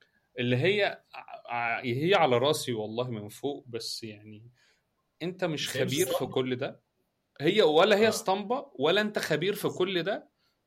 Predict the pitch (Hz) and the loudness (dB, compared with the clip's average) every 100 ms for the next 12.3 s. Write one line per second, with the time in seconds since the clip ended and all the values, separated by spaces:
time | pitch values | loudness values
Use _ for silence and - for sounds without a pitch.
0 | _ _ _ _ _ _ 107 113 123 131 | _ _ _ _ _ _ -8 -2 2 4
1 | 135 135 135 135 131 123 - _ _ _ | 4 4 4 4 2 -2 -10 _ _ _
2 | 147 127 - 139 139 135 139 131 135 - | -14 -14 -12 -6 -4 -2 -2 -2 -6 -10
3 | - - - 135 131 131 - 156 233 208 | -16 -18 -14 -6 -4 -4 -2 -2 -2 -2
4 | 160 147 135 190 190 170 - 175 185 143 | -4 -4 -4 -4 -4 -8 -6 -6 -4 -4
5 | 123 131 123 - 170 202 196 131 123 160 | -8 -12 -12 -6 -4 -4 -6 -8 -8 -6
6 | 175 170 180 180 160 180 190 190 _ _ | -8 -6 -6 -4 -4 -4 -6 -12 _ _
7 | _ _ _ _ _ 123 120 113 123 175 | _ _ _ _ _ -4 -2 -2 0 -2
8 | 175 156 - - 127 127 165 165 131 120 | -2 -6 -8 -4 -2 -2 -4 -2 0 0
9 | 113 131 131 - 123 123 - - 101 107 | 0 -4 -4 -4 -4 -4 -16 -16 -10 -10
10 | 107 107 - 165 165 - 139 135 131 151 | -10 -12 -6 -6 -6 -6 -2 0 0 0
11 | 135 131 135 120 117 110 123 113 113 110 | 0 0 0 -2 -2 0 -2 -2 -6 -6
12 | 107 104 - | -10 -14 -18